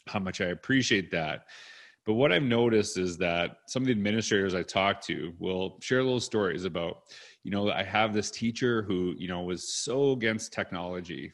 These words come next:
forever. And, and now they, they're, they're all over it. They're, you know, they're doing it." And it's just such, it's amazing to actually watch.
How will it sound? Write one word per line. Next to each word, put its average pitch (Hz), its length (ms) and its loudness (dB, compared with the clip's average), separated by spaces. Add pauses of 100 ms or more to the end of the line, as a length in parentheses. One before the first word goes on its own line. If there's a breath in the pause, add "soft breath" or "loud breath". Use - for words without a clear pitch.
forever. - 960 -10 (1080 soft breath)
And, 104 760 0 (1160)
and 117 180 0
now 135 680 0 (240)
they, 104 720 4
they're, 117 380 2
they're 113 160 4
all 120 160 4
over 127 240 2
it. - 240 -6
They're, 101 360 2
you 95 60 -4
know, 98 140 -2
they're 92 160 0
doing 120 320 2
it." 87 200 -2 (280)
And 101 480 0 (380)
it's 104 140 -2
just - 220 0
such, 117 240 0
it's - 720 -8
amazing 113 480 0
to 80 140 -4
actually 90 280 -6
watch. - 420 -12